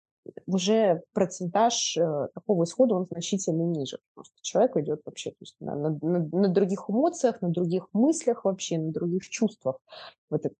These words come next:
укрепляющий опыт. Но плюс ещё обстоит в том, что, э, всегда можно заняться такими вещами, как,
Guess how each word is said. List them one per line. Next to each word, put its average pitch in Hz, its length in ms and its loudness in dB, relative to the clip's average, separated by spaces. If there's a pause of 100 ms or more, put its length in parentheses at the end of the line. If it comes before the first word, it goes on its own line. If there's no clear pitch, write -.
(120)
укрепляющий - 640 -4
опыт. - 300 -6 (840)
Но 269 120 10
плюс 392 240 8
ещё 370 220 4
обстоит 277 360 0
в - 80 -16
том, 403 200 2
что, - 460 4 (380)
э, 196 720 2
всегда 262 380 2
можно 240 320 2
заняться 214 500 -2
такими 180 240 -4
вещами, 180 540 -2
как, 160 140 -10